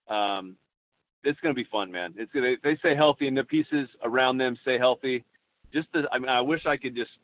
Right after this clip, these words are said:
hand you my phone and let you see the fifty plays that he's sent me, um,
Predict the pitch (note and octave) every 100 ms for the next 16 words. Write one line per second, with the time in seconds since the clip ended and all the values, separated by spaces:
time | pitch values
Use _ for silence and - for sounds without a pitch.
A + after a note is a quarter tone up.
0 | - C3 C3+ B2+ A2+ - B2 A#2 A2+ A#2
1 | A#2 - A#2+ G#2+ G2+ C3 A#2 G#2+ - A#2
2 | A#2 G2+ G2+ A2+ G#2 A#2+ G#2+ G#2+ G#2 -
3 | _ _ _ G#2+ G2+ G2 F#2